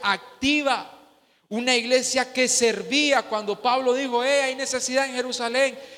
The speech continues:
¿quién se apunta a ayudar?", los bereanos dijeron, "Nosotros, nosotros vamos a enviar un representante". Era una iglesia activa,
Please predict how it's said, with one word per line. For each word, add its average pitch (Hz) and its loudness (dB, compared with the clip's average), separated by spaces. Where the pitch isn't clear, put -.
¿quién 269 2
se 269 2
apunta 285 -2
a 269 2
ayudar?", 262 -2
los 226 4
bereanos 247 0
dijeron, 262 0
"Nosotros, 254 -2
nosotros 269 2
vamos 254 0
a 226 4
enviar 220 0
un 220 -10
representante". 196 -8
Era 240 -4
una 277 -8
iglesia 262 0
activa, 247 -4